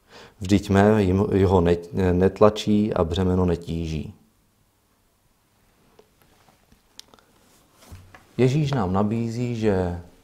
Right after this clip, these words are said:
můžeme přijít k němu, pokud, eh, jsme obtíženi břemeny, které na nás vložili druzí lidé.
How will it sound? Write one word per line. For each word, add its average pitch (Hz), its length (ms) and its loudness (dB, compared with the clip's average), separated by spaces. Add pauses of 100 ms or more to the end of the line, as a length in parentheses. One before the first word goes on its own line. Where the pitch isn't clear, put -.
(1300)
můžeme 113 500 -2
přijít 104 380 -4
k - 100 -20
němu, 85 280 -4
pokud, 82 520 -10
eh, 95 40 2 (680)
jsme 87 220 -8
obtíženi 87 520 -4
břemeny, 90 400 -6
které 85 260 -6
na 82 100 -4
nás 82 240 -6
vložili 82 400 -6
druzí 80 320 -6
lidé. 80 360 -8